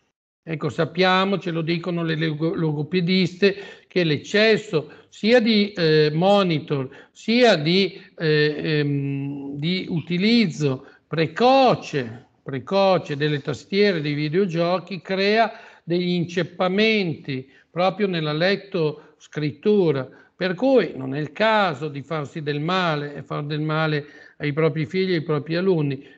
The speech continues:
Manteniamo la penna, ecco, la penna sulla carta, perché c'è una, eh, una sensitività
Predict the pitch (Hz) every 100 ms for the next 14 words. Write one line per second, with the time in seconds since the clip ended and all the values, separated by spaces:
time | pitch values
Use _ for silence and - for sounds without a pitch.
0 | - 151 165 175 196 240 247 180 147 -
1 | 220 233 208 156 135 131 123 - 175 170
2 | 165 147 135 - 247 262 214 - 156 135
3 | - 214 240 214 143 - 143 131 _ _
4 | _ _ - 165 233 220 220 208 202 185
5 | 160 - _ _ _ 156 165 160 160 160
6 | 160 - 208 208 208 190 - - - -
7 | - 233 240 - - 220 226 220 220 214
8 | 208 214 202 226 220 - - 254 185 151
9 | 170